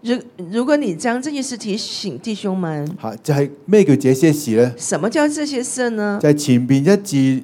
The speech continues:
Speaker 2: 五節講緊嘅嘢。
Speaker 1: 就是前面一到五節講的。
Speaker 2: 啊，乜嘢係真理，乜嘢唔係真理？
Speaker 1: 什麼是真理，什麼不是真理？
Speaker 2: 啊，食物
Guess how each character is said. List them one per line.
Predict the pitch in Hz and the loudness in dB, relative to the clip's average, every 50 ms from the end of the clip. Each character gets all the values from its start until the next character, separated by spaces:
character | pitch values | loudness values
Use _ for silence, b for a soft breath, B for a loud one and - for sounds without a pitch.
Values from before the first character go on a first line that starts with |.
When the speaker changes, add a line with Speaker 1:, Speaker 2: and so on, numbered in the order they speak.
| - - | -6 -8
Speaker 2:
五 | 135 117 | -6 -6
節 | 120 123 - 135 | -4 -2 -2 -2
講 | 123 - - 120 117 | 0 0 -2 0 0
緊 | 120 120 | -2 -2
嘅 | 117 113 | 0 -2
嘢。 | 101 98 95 92 92 - - | -2 -2 -4 -4 -6 -8 -4
Speaker 1:
就 | - 330 359 | -2 -2 0
是 | 349 359 302 | 0 -2 -4
前 | 285 - 247 151 190 | -6 -4 -4 -4 -4
面 | 240 240 | -4 -6
一 | 262 262 | -6 -6
到 | 285 294 262 | -4 -4 -4
五 | 208 165 | -4 -4
節 | 143 170 170 175 | -4 -6 -6 -6
講 | - - 185 156 113 78 113 - | -6 -8 -8 -8 -8 -10 -12 -10
的。 | - 143 127 - - | -10 -10 -10 -10 -10
Speaker 2:
啊， | - 113 120 | -10 -10 -4
乜 | 143 175 180 | -2 -2 0
嘢 | 160 143 123 117 107 | 4 4 4 4 2
係 | 104 98 98 | 0 -6 -8
真 | 98 - 139 127 123 120 110 | -6 -6 -4 -4 -2 -4 -4
理， | 98 95 95 | -6 -6 -6
乜 | 110 120 104 | -6 -6 -6
嘢 | 104 95 87 | -6 -8 -10
唔 | 82 78 78 | -10 -14 -16
係 | 80 82 | -18 -14
真 | - 101 95 92 90 | -12 -12 -12 -10 -12
理？ | - - - | -14 -16 -14
Speaker 1:
什 | - - 196 170 | -10 -8 -6 -6
麼 | 240 | -4
是 | 254 320 294 | -4 -6 -4
真 | 294 285 285 277 | -4 -6 -4 -4
理， | 220 | -4
什 | 196 - 160 | -6 -6 -4
麼 | 139 175 180 | -6 -6 -6
不 | - 170 147 - | -6 -8 -6 -6
是 | - - 311 311 | -4 -4 -6 -6
真 | 294 - 220 190 185 185 | -6 -6 -6 -6 -4 -6
理？ | 180 147 160 - - _ - | -6 -8 -10 -14 -16 _ -12
Speaker 2:
啊， | 202 196 B B B | -12 -12 B B B
食 | - - - 139 127 - | -20 -2 -2 -2 -2 -2
物 | - | -4